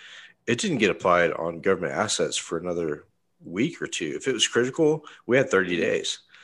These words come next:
Speaker 1: And they would
Speaker 2: Mm-hmm.
Speaker 1: put that patch through testing in the lab just to make sure that when they deployed it, the admiral's still gonna have connectivity over the Atlantic Ocean.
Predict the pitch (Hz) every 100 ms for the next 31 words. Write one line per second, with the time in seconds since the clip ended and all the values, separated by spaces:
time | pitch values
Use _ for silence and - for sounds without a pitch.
0 | - _ 92 104 98 98 127 - 95 -
1 | 101 87 - - - 143 - 104 92 92
2 | 87 90 131 98 90 101 - 147 127 -
3 | - 165 135 101 - 104 92 - - 170
4 | 139 90 110 _ _ _ - 101 104 110
5 | 98 - 117 107 101 - 113 82 - 135
6 | 113 92 92 90 80 90 87 78 101 95
7 | 64 -